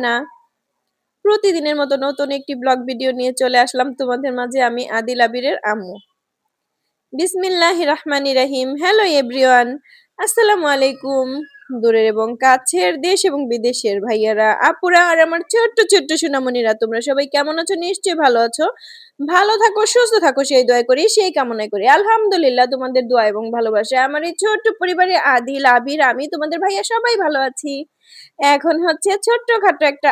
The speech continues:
আয়োজন হচ্ছে রান্না বাড়ার। তো কে খাবে? মেহমান না আসলে তো আমরা মধ্যবিত্ত পরিবারের লোক এগুলো রান্না করি না। তো মেহমান আসবে, এই জন্যই এই রান্নাগুলো করা হবে। কারণ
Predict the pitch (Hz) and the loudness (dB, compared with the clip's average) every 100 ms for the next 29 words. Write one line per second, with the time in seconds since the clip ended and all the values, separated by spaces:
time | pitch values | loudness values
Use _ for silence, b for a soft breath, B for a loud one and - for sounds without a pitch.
0 | - 254 262 269 285 285 269 415 415 294 | 2 2 4 2 0 -2 -2 0 2 2
1 | 247 226 190 170 - 214 _ _ _ _ | 2 2 2 -2 -8 -16 _ _ _ _
2 | _ _ _ _ _ _ - b b b | _ _ _ _ _ _ -20 b b b
3 | - 277 285 311 311 330 285 370 523 _ | -2 -2 2 0 2 0 2 -2 -4 _
4 | 403 370 349 349 285 269 254 262 - 294 | -2 0 0 0 0 2 2 2 0 0
5 | 285 277 262 277 285 277 302 294 302 294 | 4 4 4 2 2 0 0 -2 -4 -2
6 | 311 302 302 302 294 311 302 302 311 311 | -2 2 4 4 2 0 0 0 0 2
7 | 311 320 330 381 403 294 285 392 - 277 | 2 0 2 2 4 4 2 0 -4 -2
8 | 269 311 302 302 294 320 320 381 349 440 | 0 -2 0 2 2 2 0 -2 2 2
9 | 415 415 392 330 262 262 240 240 247 254 | 2 2 -2 -2 -2 2 2 2 0 0
10 | 254 247 226 226 220 190 - B B B | 2 4 4 2 -4 -8 -12 B B B
11 | B B B B B B _ 262 269 | B B B B B B _ 2 2